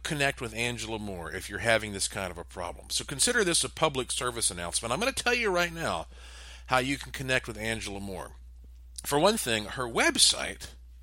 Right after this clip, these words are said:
is Angela hyphen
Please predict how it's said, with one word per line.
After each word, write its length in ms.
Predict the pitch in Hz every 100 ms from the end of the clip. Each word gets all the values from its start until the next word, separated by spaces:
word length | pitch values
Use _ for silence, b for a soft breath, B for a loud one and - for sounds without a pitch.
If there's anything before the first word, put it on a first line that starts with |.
| b b b b b b b 120
is 300 | 120 113 -
Angela 760 | 120 135 156 170 160 165 180 175 B - - -
hyphen 720 | - 131 135 - 139 131